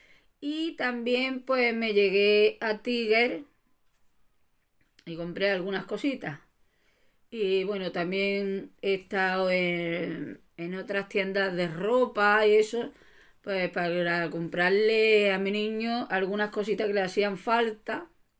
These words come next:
porque ha pegado un estirón hace poco y se le ha quedado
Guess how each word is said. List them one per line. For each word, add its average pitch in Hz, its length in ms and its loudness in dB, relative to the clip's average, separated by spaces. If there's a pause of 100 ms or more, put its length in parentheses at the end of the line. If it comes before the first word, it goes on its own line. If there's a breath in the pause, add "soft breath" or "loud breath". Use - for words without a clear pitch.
(420 soft breath)
porque 170 1160 0 (260)
ha 175 200 -6
pegado 190 500 2
un 202 100 0
estirón 202 560 4
hace 196 200 2
poco 214 560 2 (600 loud breath)
y 185 380 2
se 180 140 -2
le 175 120 2
ha 175 100 0
quedado 180 880 2